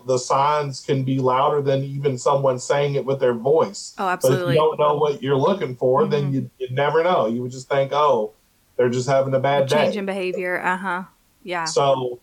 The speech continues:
Speaker 1: ed-, you know, education, education, education, and, you know, and keep the education going too. You know, like, y-, yeah, I can come to, you know, I tell my students, uh, "Yeah, I can come to your school, um,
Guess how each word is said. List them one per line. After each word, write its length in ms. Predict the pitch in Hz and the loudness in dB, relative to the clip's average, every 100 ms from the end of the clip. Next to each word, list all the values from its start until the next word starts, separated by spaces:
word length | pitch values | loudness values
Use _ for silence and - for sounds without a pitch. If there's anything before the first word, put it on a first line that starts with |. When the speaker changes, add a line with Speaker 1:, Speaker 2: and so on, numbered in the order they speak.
| _ _ _ _ _ _ _ - | _ _ _ _ _ _ _ -2
Speaker 1:
ed-, 260 | 170 180 180 | 2 2 2
you 120 | 170 | 0
know, 260 | 156 156 - | 2 2 0
education, 760 | 170 180 185 185 175 170 170 156 | 2 2 0 0 0 2 0 0
education, 680 | 147 147 139 139 139 - 135 | -2 -2 -2 -2 -2 0 0
education, 720 | 123 127 - 147 147 143 131 | 0 -2 0 0 2 -2 -4
and, 460 | 135 139 131 127 127 | 0 2 4 2 -4
you 140 | 139 143 | -4 0
know, 380 | 123 127 127 - _ _ _ - | 2 2 0 -10 _ _ _ -4
and 140 | 165 | -2
keep 200 | 165 233 | 0 0
the 100 | 233 | 2
education 500 | 214 190 208 190 180 | 2 2 2 0 0
going 400 | 135 147 147 113 107 | -2 0 2 -2 -2
too. 380 | 151 117 95 92 | 0 0 -2 -6
You 120 | 113 | -4
know, 240 | 123 123 | 0 2
like, 280 | 120 113 107 _ _ _ _ _ _ - | 4 2 0 _ _ _ _ _ _ -10
y-, 140 | 135 - | -10 -8
yeah, 300 | 143 180 190 | -2 2 2
I 180 | 165 180 | 2 0
can 180 | 165 143 | -2 -2
come 500 | 165 170 165 160 151 | 0 2 2 0 -6
to, 140 | - | -10
you 380 | 185 160 - 165 | -12 -12 -6 0
know, 100 | 143 | 2
I 100 | 147 | 2
tell 280 | 160 160 151 | 2 0 0
my 160 | 139 143 | -2 -2
students, 580 | - 160 160 156 - 170 | 0 -4 -4 -10 -10 -2
uh, 160 | 135 123 | 0 0
"Yeah, 180 | 160 233 | 0 0
I 120 | 220 | 2
can 160 | 214 196 | 0 0
come 180 | 196 190 | 0 0
to 60 | |
your 140 | 160 147 | -2 -8
school, 680 | - 160 175 175 165 156 - _ _ _ - | -8 0 2 4 4 2 -4 _ _ _ -2
um, 500 | 143 143 135 131 131 | 0 2 2 0 -4